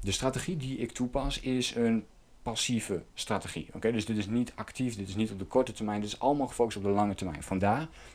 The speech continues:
dat als je nu een jongere bent, ga je eens verdiepen in,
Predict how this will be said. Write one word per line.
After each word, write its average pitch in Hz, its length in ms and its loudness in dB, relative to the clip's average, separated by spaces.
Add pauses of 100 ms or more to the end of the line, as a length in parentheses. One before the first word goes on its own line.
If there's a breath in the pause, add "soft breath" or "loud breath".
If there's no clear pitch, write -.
dat 95 140 -4
als 139 240 2
je 127 80 4
nu 110 160 4
een 98 80 0
jongere 117 380 2
bent, 127 280 -2 (220 loud breath)
ga 113 220 0
je 139 80 2
eens 120 120 0
verdiepen 110 460 0
in, 110 280 0